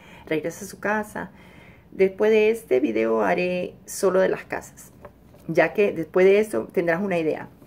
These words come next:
Ahora, en la casa número once, ya hablamos de,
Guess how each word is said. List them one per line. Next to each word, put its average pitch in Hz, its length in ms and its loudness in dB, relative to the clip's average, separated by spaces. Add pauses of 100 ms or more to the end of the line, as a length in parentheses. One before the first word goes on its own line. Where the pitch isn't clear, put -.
(680)
Ahora, 165 380 2 (400)
en 190 360 4
la 185 180 0 (380)
casa 254 280 2
número 220 280 4
once, 180 420 0 (220)
ya 160 120 4
hablamos 165 440 0
de, 156 640 0